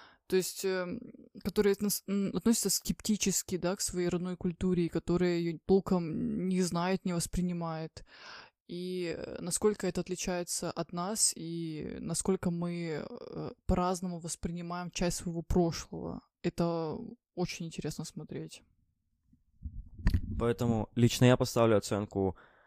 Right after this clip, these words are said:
Speaker 2: оценку для этого фильма где-то семь, восемь из десяти, но в основном эта
Speaker 1: Соглашусь.
Speaker 2: оценка, в основном оценка не за сюжет, а за эту просто невероятно переданную эстетику, за то, как этот фильм сам по себе снят, то, что за этим невероятно интересно наблюдать.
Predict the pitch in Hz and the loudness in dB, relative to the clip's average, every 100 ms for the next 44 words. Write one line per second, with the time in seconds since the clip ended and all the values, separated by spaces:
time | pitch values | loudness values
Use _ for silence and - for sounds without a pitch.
0 | _ _ - 120 107 101 98 101 101 - | _ _ -4 -2 0 2 2 4 2 0
1 | 113 113 101 90 _ 107 107 101 - - | -2 4 4 2 _ -6 -2 -2 0 2
2 | 123 110 107 110 117 - 110 104 90 101 | 4 4 2 4 6 6 4 4 4 0
3 | 110 - - 123 107 104 101 107 - 117 | 0 0 0 2 4 6 6 4 4 4
4 | 127 120 117 - 123 117 110 95 - - | 4 4 2 2 0 4 4 2 -2 -20
5 | - - 117 139 139 127 135 123 120 127 | -20 0 2 4 4 4 4 4 4 4
6 | 113 117 - 113 131 123 - 104 104 104 | 2 0 -2 0 2 2 0 4 6 8
7 | 104 107 104 110 - 107 104 101 104 101 | 6 0 -2 -6 -2 -2 0 2 4 4
8 | 92 92 87 101 92 92 92 - 113 - | 2 -2 -2 -2 0 -2 -4 0 0 0
9 | - 92 104 98 98 95 98 107 98 95 | -2 -4 -2 -4 -4 -4 -6 -2 -2 0
10 | 110 98 101 - 95 90 95 98 104 - | -2 0 0 0 -2 -2 -2 0 -2 -4
11 | _ _ _ _ - 120 - 113 101 113 | _ _ _ _ -8 -6 -4 -4 0 0
12 | - 110 - 110 107 110 113 110 101 107 | 2 0 0 4 6 6 4 0 -2 2
13 | 101 - 95 87 90 87 85 - | 2 2 -4 -4 -2 0 -2 -6